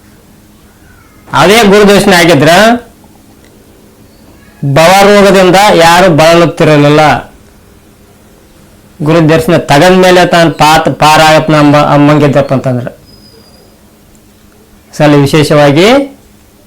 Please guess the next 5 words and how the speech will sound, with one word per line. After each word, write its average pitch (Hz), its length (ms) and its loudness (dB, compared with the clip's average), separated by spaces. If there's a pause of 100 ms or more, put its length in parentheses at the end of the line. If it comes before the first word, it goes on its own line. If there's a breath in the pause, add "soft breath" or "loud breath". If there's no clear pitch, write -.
(2000)
ಭವರೋಗ 165 580 2
ಕಳೆದ 170 360 0
ನಂತರ 165 320 0 (260)
ಗುರು 156 320 0
ದರ್ಶನ. 131 340 -2